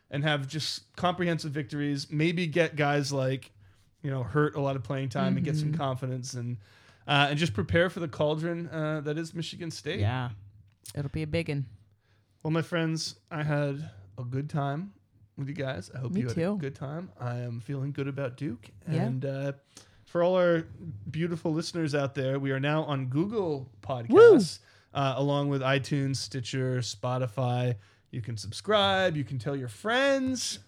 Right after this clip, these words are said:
Speaker 2: Share the
Speaker 1: Um,
Speaker 2: word.
Speaker 1: Yeah, spread the word. You know, we're just kinda ramping up here, and, uh, I think we're enjoying it. I think
Speaker 2: Yeah.
Speaker 1: we're gonna be, we're gonna keep this thing going, if I'm not mistaken.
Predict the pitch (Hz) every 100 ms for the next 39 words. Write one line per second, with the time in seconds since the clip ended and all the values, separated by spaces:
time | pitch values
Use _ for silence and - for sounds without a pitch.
0 | - 151 143 156 147 185 190 214 190 160
1 | - - - - 233 226 - 247 285 226
2 | 247 165 151 165 185 202 - 233 202 180
3 | 180 170 170 175 147 143 143 139 139 143
4 | 135 139 131 147 - 202 202 214 180 131
5 | 160 220 226 156 190 190 196 262 160 202
6 | 185 180 - 139 196 269 226 233 220 196
7 | - 220 165 170 285 135 127 139 131 123
8 | 123 - 117 104 -